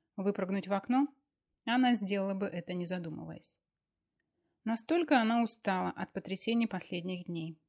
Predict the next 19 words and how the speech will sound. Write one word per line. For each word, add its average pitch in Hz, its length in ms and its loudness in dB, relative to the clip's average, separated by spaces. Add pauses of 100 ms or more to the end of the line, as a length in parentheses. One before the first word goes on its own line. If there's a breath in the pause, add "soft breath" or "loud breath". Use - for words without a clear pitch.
(680)
Гурову 190 500 0
было 185 260 -4
жаль 220 320 2
её, 175 300 -4 (440)
и 262 80 0
всё 311 240 0
же 294 140 2
он 233 160 4
продолжал 185 520 -4
задавать 175 440 -6
вопросы. 175 480 -10 (1700)
Вскоре 339 400 2
картина 240 720 4
происшедшего 226 760 0
недавно 196 440 0
похищения 247 720 2
стала 196 340 -2
ясна 185 360 -4
настолько, 233 600 0